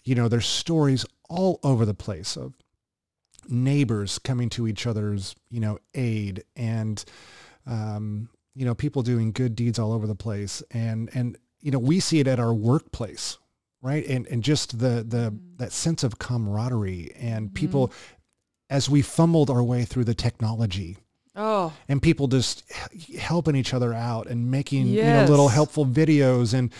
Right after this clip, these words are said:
Speaker 1: and, "Hey, I discovered this," and you guys, you know, and just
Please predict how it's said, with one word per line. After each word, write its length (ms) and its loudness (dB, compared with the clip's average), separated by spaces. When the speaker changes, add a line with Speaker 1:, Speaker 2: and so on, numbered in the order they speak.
Speaker 1:
and, 160 0
"Hey, 200 2
I 120 2
discovered 540 0
this," 360 0
and 180 0
you 80 -2
guys, 240 0
you 60 2
know, 120 2
and 140 0
just 240 -2